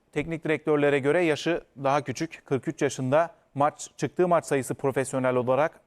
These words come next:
ü-, üç yüz yirmi beş, galibiyet yüz altmış dört, beraberlik altmış altı,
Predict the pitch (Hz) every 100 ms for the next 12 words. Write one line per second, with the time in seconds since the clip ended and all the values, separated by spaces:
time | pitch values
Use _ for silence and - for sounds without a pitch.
0 | - 160 - _ - 170 - 139 117 143
1 | 165 175 175 - _ _ - 139 139 160
2 | 170 143 139 135 135 - 156 165 - -
3 | _ 135 135 139 147 156 175 - 160 160
4 | 143 156 147 165